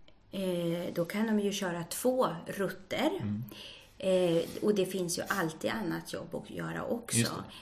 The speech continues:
Speaker 2: det. Mm.
Speaker 1: Men, eh, det är ju snarare tvärsom att,
Speaker 2: Ja.
Speaker 1: eh, vi har haft så väldigt mycket att göra.
Speaker 2: Ja, ja. Och, och då står jag där, då, då plingar de på och så säger de, "Här kommer vi från Mathem, här är din
Speaker 1: Mm.
Speaker 2: mat, tack", säger de.
Speaker 1: Mm.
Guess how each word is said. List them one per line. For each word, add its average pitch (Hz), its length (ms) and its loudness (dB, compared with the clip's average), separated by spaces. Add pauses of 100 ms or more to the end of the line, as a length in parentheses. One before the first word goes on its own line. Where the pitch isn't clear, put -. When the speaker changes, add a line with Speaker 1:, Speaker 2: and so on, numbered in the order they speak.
(100)
Speaker 2:
det. - 60 -6
Mm. 185 140 0 (260)
Speaker 1:
Men, 165 180 0
eh, 170 60 -6 (440)
det 190 80 -2
är 214 40 2
ju 233 60 4
snarare - 260 -4 (120)
tvärsom - 480 -4 (120)
att, - 280 -10
Speaker 2:
Ja. - 80 0
Speaker 1:
eh, 175 80 -8 (960)
vi 190 120 -4
har 170 120 2
haft 160 180 -4
så - 100 -2
väldigt 160 260 -4
mycket 160 180 -6
att - 60 -6
göra. 175 380 -2
Speaker 2:
Ja, 107 140 6 (440)
ja. 90 160 -4 (340)
Och, 202 120 -4
och 196 120 8
då 170 80 8
står 151 240 6
jag 101 120 10
där, 101 100 8
då, 127 160 6
då 127 260 4
plingar 139 400 4
de 110 140 8
på 117 120 4
och 123 100 6
så 123 100 0
säger 107 200 2
de, 101 60 -2
"Här 120 120 2
kommer 190 260 -2
vi 175 120 -4
från 156 160 -6
Mathem, 139 280 0
här 135 60 0
är - 40 2
din 226 120 4
Speaker 1:
Mm. 220 120 10
Speaker 2:
mat, 254 120 4
tack", - 220 -4
säger - 200 -4
de. 190 60 0
Speaker 1:
Mm. 220 220 2